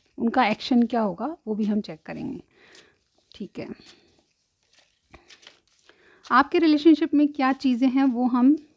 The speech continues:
कार्ड्स के द्वारा निकालते हैं, ठीक है? सबसे पहले गाइस ये जनरल रीडिंग है और सभी के लिए है, ठीक है? मेल फीमेल कोई भी हो सकते हैं।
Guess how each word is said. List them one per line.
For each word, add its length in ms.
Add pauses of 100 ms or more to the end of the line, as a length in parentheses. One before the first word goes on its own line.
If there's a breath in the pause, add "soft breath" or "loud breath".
(140)
कार्ड्स 260
के 120
द्वारा 160
निकालते 440
हैं, 140
ठीक 200
है? 60 (600)
सबसे 240
पहले 300 (2250 soft breath)
गाइस 200
ये 80
जनरल 340
रीडिंग 300
है 120
और 160
सभी 300
के 180
लिए 160
है, 100
ठीक 200
है? 100 (200)
मेल 140
फीमेल 280
कोई 200
भी 60
हो 100
सकते 280
हैं। 180